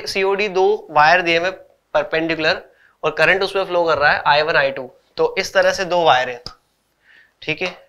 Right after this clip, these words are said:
ये आई वन और ये आई टू। अब इसमें एक पॉइंट जो है वो वायर से परपेंडिकुलर डायरेक्शन में,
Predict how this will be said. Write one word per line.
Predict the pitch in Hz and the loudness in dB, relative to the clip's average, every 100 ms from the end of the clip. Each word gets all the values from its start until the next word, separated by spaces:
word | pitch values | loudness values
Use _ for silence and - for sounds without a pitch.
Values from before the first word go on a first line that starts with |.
| - - | -20 -12
ये | 123 135 - | -8 -8 -4
आई | 127 143 | -2 0
वन | 156 196 208 - _ _ _ _ _ _ - | 0 0 -2 -12 _ _ _ _ _ _ -8
और | 127 127 | -6 -4
ये | 127 170 208 - - - - - - - | -4 -6 -6 -12 -18 -20 -16 -16 -14 -4
आई | 123 127 | -2 -2
टू। | 123 120 _ _ - - - | -8 -16 _ _ -20 -20 0
अब | 170 | 0
इसमें | 208 214 240 | 2 0 0
एक | 247 | 0
पॉइंट | 202 180 214 220 | 0 2 2 0
जो | 220 | -2
है | 202 | 0
वो | 220 | 2
वायर | 202 165 170 | 6 6 6
से | 175 214 | 2 -2
परपेंडिकुलर | 202 160 170 170 170 175 | 2 2 2 0 2 4
डायरेक्शन | 147 135 - 127 | 4 4 -2 -6
में, | 123 117 | -6 -10